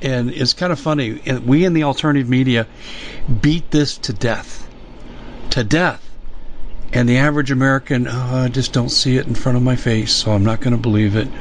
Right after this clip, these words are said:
And, and the problem is, I, I had a professor in college once, uh, great man, and he had a saying I'll never forget. He coined this, "Americans live for Friday."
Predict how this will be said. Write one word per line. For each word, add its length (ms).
And, 380
and 260
the 40
problem 420
is, 200
I, 260
I 20
had 180
a 40
professor 460
in 80
college 400
once, 380
uh, 560
great 260
man, 380
and 140
he 80
had 100
a 40
saying 420
I'll 100
never 220
forget. 340
He 120
coined 360
this, 320
"Americans 640
live 260
for 180
Friday." 520